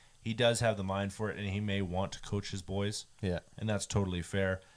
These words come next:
Speaker 1: I could absolutely see him moving into an ownership role. He already owns part of Man United, I believe.
Speaker 2: Okay.
Speaker 1: So he's, he's nothing new to owning sports teams or being an investor. Like, he is a businessman through and through.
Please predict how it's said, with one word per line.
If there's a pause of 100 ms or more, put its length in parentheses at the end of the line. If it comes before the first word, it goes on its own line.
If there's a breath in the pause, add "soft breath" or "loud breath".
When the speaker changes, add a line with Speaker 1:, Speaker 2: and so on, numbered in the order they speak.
(140 soft breath)
Speaker 1:
I
could
absolutely
see
him
moving
into
an
ownership
role.
He
already
owns
part
of
Man
United,
I
believe. (360)
Speaker 2:
Okay.
Speaker 1:
So
he's,
he's
nothing
new
to
owning
sports
teams
or
being
an
investor.
Like,
he
is
a
businessman
through
and
through.